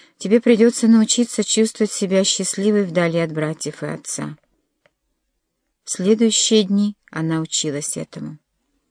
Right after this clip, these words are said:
Подданные Джованни старались вовсю — развлекая молодую госпожу, чтобы она поняла, как рады они видеть ее. Банкеты в ее честь сменялись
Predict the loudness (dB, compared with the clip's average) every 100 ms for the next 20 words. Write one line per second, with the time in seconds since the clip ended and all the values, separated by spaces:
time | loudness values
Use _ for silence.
0 | _ _ _ _ _ _ _ _ _ _
1 | _ 4 6 8 8 8 6 6 8 8
2 | 6 4 2 4 2 0 0 -2 -2 -8
3 | -8 -10 -12 _ _ _ -6 -4 -2 -2
4 | 2 4 4 4 0 -4 -4 -6 -6 -6
5 | -6 -6 -6 -10 -12 _ _ -16 -6 -4
6 | -2 -2 -4 -6 -6 -6 -4 -4 -6 -10
7 | _ _ -2 0 0 0 0 0 4 4
8 | 4 -4 -8 -10 -12 -12 -12 -14 _ _
9 | _ _ _ _ 0 0 2 2 4 4
10 | 4 6 4 4 2 0 -6 -20 -20 -12
11 | 0 2 2 0 -2 -4 -6